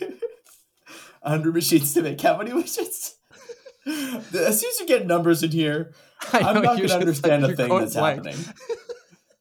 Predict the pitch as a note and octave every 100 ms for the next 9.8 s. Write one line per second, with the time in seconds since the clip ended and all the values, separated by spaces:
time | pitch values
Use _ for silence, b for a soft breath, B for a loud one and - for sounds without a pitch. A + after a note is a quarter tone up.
0 | - C4 - F4+ F4 F4+ - C#4 - A4
1 | - G#4 E4 A#3 A3 B B A#2+ A#2+ G#2
2 | - _ A#2 C3+ D3+ D3+ C#3+ C3+ C3 B2+
3 | G2 - E3+ - G#2+ C#3 B2 C3+ A#2+ F2+
4 | B1+ - _ _ _ _ _ _ _ _
5 | _ _ - G#2 - A#2 - A#2+ - -
6 | G#2+ A#2+ C3+ C#3 - G#2 F#2 F2 G#2+ -
7 | - _ _ _ _ _ _ _ B2+ A#2+
8 | C3+ A#2 G#2+ F#2+ A#2+ C3+ C3+ C#3 A2 A2
9 | F#2 F#2 - F#2 F2+ - - -